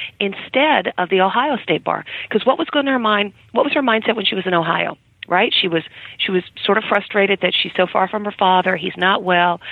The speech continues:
A little bit kind of conflicted. "Gosh, I really ought to be with Daddy, but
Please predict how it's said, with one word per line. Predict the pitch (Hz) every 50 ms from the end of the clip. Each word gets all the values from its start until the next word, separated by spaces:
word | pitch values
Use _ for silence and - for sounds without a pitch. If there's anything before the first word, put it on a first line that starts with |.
| - - - -
A | - 185
little | 175 202 208 214
bit | 202 214 202 - -
kind | - 208 196 190 190
of | 185 -
conflicted. | - 208 196 - - 190 - - 190 185 185
"Gosh, | - 170 170 160 -
I | 165
really | 143 147 160 160 160
ought | 165
to | 160
be | - 165 160
with | 151 156 -
Daddy, | 214 214 214 220 214 214 208 - - - - - - - - -
but | 175 170 170 165 165 170